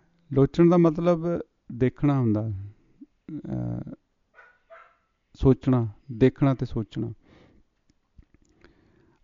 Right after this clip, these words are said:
"ਨਾਨਕ ਪਿਆਸ ਮਨਾ", ਮਨ ਦੇ ਵਿੱਚ ਅਕਾਲ ਪੁਰਖ ਨੂੰ ਦੇਖਣ ਦੀ, ਦਰਸ਼ਨ ਕਰਨ ਦੀ, ਮਹਿਸੂਸ ਕਰਨ ਦੀ, ਅਨੁਭਵ ਕਰਨ ਦੀ ਲੋਚਨਾ ਆ, ਇੱਛਾ ਆ।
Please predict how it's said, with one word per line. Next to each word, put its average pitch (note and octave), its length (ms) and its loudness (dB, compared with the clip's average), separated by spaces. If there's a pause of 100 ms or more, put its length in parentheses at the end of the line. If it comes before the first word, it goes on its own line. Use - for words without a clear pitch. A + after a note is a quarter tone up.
(160)
"ਨਾਨਕ D#3+ 540 8
ਪਿਆਸ A#2+ 460 4
ਮਨਾ", G#2 300 -6 (480)
ਮਨ D3 340 10
ਦੇ F3+ 120 8
ਵਿੱਚ D3 320 2 (1000)
ਅਕਾਲ C#3 340 10
ਪੁਰਖ D3 340 6
ਨੂੰ C#3 260 4 (1400)
ਦੇਖਣ C3 460 6
ਦੀ, C3+ 220 4
ਦਰਸ਼ਨ B2+ 460 4
ਕਰਨ B2 320 4
ਦੀ, B2+ 140 4
ਮਹਿਸੂਸ B2+ 520 4
ਕਰਨ A#2+ 320 4
ਦੀ, B2 160 4
ਅਨੁਭਵ B2+ 360 4
ਕਰਨ A#2 260 4
ਦੀ C3+ 100 4
ਲੋਚਨਾ A#2+ 760 8
ਆ, A2 100 -4 (920)
ਇੱਛਾ - 340 -2
ਆ। A2+ 180 -2